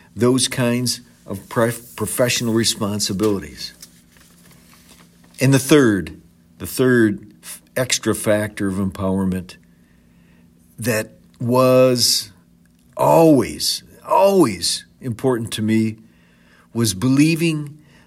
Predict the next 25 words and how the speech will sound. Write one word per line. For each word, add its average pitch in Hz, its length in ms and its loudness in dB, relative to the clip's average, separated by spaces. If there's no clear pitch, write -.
that 131 400 -4
there 139 180 4
would 120 240 2
be 139 260 4
an 113 220 0
element 151 460 -2
of 104 180 -10
creativity 147 1160 -4
and 139 180 -2
advancement 135 760 -2
expectation 110 880 -4
that 117 140 -2
would 120 200 0
result 123 640 0
from 120 680 2
the 107 160 0
empowerment 113 600 0
ass-, 110 220 -4
assignment. 110 760 -2
Do - 80 -6
you 113 60 2
know 135 100 2
what 170 140 2
I 170 40 0
mean? 190 360 0